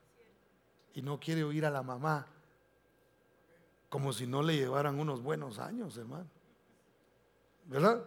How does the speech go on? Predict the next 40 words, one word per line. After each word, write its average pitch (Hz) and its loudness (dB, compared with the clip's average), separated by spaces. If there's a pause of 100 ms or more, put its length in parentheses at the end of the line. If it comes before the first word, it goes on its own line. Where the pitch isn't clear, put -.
(1080)
Entonces 143 -8
yo 160 6
a 196 8
veces, 214 4
cuando 147 4
hablo 214 8
con 202 8
mis 156 2
hijos, 214 4
les 165 2
digo, 185 4
"Hey, 170 6 (600)
yo 139 0
te 180 4
lo 175 6
digo 170 4 (880)
por 139 -4
algo, 127 -4 (240)
por, 165 -4
no 156 0
porque, 170 4 (400)
porque 151 4
haya 180 12
recibido 160 6
la 165 8
revelación 139 4
de 156 2
Dios, - 4 (720)
sino 214 0
porque 190 -4
yo 185 0
pasé 180 -2
por 180 -4
ahí, 175 0
yo 170 0
sé 170 -2 (960)
los 165 2
peligros 147 2
que 135 -2
hay. 113 -4